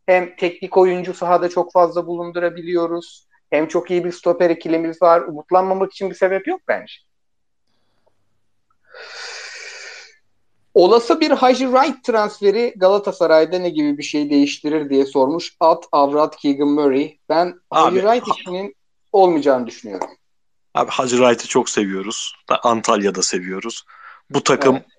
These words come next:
Speaker 2: bir Cagne tokatlanması yaşadı. Ziyade olsun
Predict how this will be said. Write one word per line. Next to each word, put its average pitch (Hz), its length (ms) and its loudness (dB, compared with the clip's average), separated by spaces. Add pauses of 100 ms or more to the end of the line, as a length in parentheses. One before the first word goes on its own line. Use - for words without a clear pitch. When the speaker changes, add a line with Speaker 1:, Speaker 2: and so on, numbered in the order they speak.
Speaker 2:
bir 123 200 -8
Cagne 127 420 2
tokatlanması 117 920 0
yaşadı. 110 500 2 (380)
Ziyade 120 460 2
olsun 127 440 2